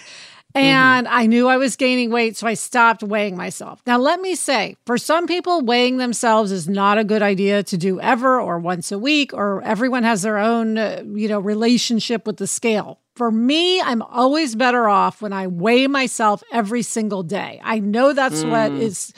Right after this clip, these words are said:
Speaker 2: healthy and works for me, but I didn't weigh myself for, like, three years.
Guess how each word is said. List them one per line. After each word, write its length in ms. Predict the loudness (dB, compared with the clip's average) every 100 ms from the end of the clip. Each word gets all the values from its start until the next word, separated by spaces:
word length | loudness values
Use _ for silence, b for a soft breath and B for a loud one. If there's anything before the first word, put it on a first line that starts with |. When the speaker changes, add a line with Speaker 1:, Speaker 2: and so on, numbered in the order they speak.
| B B B B
Speaker 2:
healthy 540 | 2 2 0 -2 -2
and 160 | -2 -2
works 280 | -4 -6
for 200 | -12 -6
me, 440 | 0 2 2 0 -2 B B B B
but 100 | 0
I 140 | 0 0
didn't 440 | 0 0 0 -2
weigh 200 | 0 0
myself 580 | 0 -2 -2 -2 -2 -6 -6
for, 100 | -4
like, 340 | -2 -2 -6 _ -12
three 280 | -6 0 0
years. 800 | 0 -2 -4 -6 -6 -8 -10